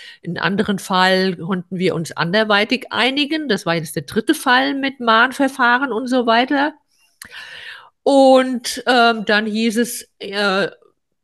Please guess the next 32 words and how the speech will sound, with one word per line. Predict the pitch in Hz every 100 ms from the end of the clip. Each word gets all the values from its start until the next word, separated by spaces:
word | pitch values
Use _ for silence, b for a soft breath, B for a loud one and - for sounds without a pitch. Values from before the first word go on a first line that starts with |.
| _ _ _ 196 208 196 - -
das | 180 -
war | 165
so | 160 151 147 - _
an | - 135
einem | 131 143
Donnerstag | 139 190 254 254 214
oder | 185 156
Freitag, | - 170 226 247
dann | 220 196
hieß | 196 208
es, | 202 190 202
"Wir | 277 339
rufen | 233 247 294 269
dich | 247 240 -
am | 170
Montag", | 165 170 240 254 240
also | 185 220
unser | 359 403
Geschäftsführer | - - 349 - 311 294 254
ruft | 220 247
dich | 262 175
am | 175
Montag | 175 233 240 220
und | 208 160
Dienstag | 185 - 156 - 196
an, | 294
um | 196 196
das | 185
mit | 175 156
dir | 175
zu | - 165
klären. | - 190 220 254